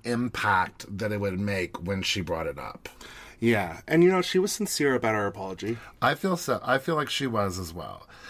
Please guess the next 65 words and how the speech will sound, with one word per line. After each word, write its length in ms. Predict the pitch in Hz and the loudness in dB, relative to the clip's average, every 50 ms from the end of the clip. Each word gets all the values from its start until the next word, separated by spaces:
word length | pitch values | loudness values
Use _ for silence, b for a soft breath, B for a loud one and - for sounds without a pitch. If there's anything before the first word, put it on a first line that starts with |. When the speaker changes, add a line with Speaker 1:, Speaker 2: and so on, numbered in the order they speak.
| B B B | B B B
Speaker 1:
And 120 | - 160 180 | 4 6 6
then 80 | 190 | 6
Melissa's 360 | 196 190 190 196 - 202 190 | 6 4 4 2 2 0 2
like, 260 | 185 185 180 175 170 170 | 4 4 4 4 2 0
"Were 100 | 180 190 | -2 -2
you 140 | 208 220 220 | -2 -2 -2
even 200 | 233 233 277 269 | -4 -2 0 2
relieved 560 | 254 208 160 147 151 151 156 160 156 139 113 | 2 2 2 2 0 0 0 -2 -2 -4 -4
just 200 | - 143 147 - | -4 -4 -2 -2
a 60 | 131 | -2
little 220 | 104 95 104 135 143 | 0 0 0 2 4
bit, 220 | 175 170 170 165 | 4 4 4 4
Jennifer?" 600 | - 170 175 180 170 - - 185 180 185 190 196 _ _ _ _ _ _ _ _ _ _ _ _ _ _ _ _ - _ _ _ - | 2 0 0 0 0 -2 0 0 0 0 -2 -6 _ _ _ _ _ _ _ _ _ _ _ _ _ _ _ _ -20 _ _ _ -4
Speaker 2:
Just 220 | - 143 131 - | -4 -2 -2 -2
to 80 | - 135 | -4 -2
have 180 | 120 139 127 117 | 0 0 2 0
it 160 | 120 - - | 0 -2 -4
just 200 | - 120 113 - - - - - - | -8 -8 -8 -8 -10 -14 -14 -6 0
out 180 | 110 117 117 95 | 2 2 2 2
and 80 | 98 | -2
open. 480 | 104 104 104 101 - 104 104 107 110 110 - - - _ _ _ - _ _ - | -4 -4 -4 -4 -4 -4 -4 -4 -4 -6 -8 -12 -18 _ _ _ -20 _ _ -4
Speaker 1:
And 180 | - 123 123 127 | -2 0 2 2
to 60 | 123 123 | 2 2
finally 380 | - - 113 120 127 139 147 | 2 2 2 4 4 2 0
get 160 | 135 139 135 | 0 0 0
to 60 | - 107 | 0 -2
deal 260 | 92 90 90 95 101 | -2 0 0 2 2
with 120 | 117 117 | 4 4
it? 180 | 127 131 135 123 | 4 4 4 4
Speaker 2:
Yeah. 440 | 117 123 120 113 107 95 90 87 - B B B B B B | 2 2 4 2 2 0 -2 -6 -10 B B B B B B
Speaker 1:
I 120 | - 147 165 | 2 2 2
don't 260 | 185 190 190 175 151 | 2 0 -4 -4 -6
gr-, 140 | 139 156 147 | -6 -4 -4
agree 340 | 147 131 110 131 139 131 131 | -4 -4 -4 -4 -4 -4 -4
that 180 | 107 123 117 | -4 -6 -6
she 200 | - - - 135 120 | -4 -4 -4 -4 -4
wanted 160 | 113 113 104 | -4 -4 -4
to, 60 | 101 | -4
like, 260 | 90 92 90 - - | -4 -6 -6 -10 -14
punish 480 | - - - 95 90 92 110 107 - - | -14 -10 -6 -6 -4 -4 -4 -4 -4 -2
Bill, 380 | 95 101 120 123 127 131 135 135 | 2 6 6 8 8 8 6 4
but 100 | 117 117 | 4 2
I 100 | 107 107 | 2 2
do 220 | 104 92 123 127 | 2 0 0 0
agree 300 | 123 113 101 107 110 107 | 0 0 0 -2 -2 -2
that 160 | 92 104 90 | -4 -4 -2
she 160 | - - - 113 | -2 -2 -2 -2
wanted 240 | 95 101 98 98 | -2 -2 -2 -2
to 60 | 90 87 | -4 -4
finally 380 | - - 95 90 78 87 85 | -6 -6 -6 -6 -6 -6 -8
talk 380 | - - - - 85 78 - - | -8 -8 -8 -8 -8 -8 -8 -10
about 300 | 76 69 67 65 55 - | -8 -8 -8 -8 -8 -10
it. 360 | - - - - - - - - | -12 -12 -12 -10 -10 -6 0 2
Speaker 2:
Yeah, 400 | 185 208 208 147 98 82 85 85 | 4 6 6 6 4 2 0 -2
have 300 | - - 127 131 120 110 | -4 -2 -2 -2 0 2
Bill 180 | 135 139 131 - | 2 2 2 2
answer 380 | - 117 117 147 - - 101 | 0 -2 -2 -2 -2 -2 -2
for 260 | - - - 95 92 92 | -2 -2 -2 0 0 0
it 60 | 95 | 0
at 100 | 71 - | 0 2
least. 500 | 127 147 139 131 143 - - - - - | 2 4 4 4 2 0 -2 -4 -4 -2
Speaker 1:
And 80 | 127 131 | 0 2
Jennifer's 320 | 147 165 156 170 165 139 | 2 4 4 4 4 4
like, 200 | 147 139 127 101 | 2 0 0 0
"Well, 200 | 117 117 104 - | 0 -2 -2 -4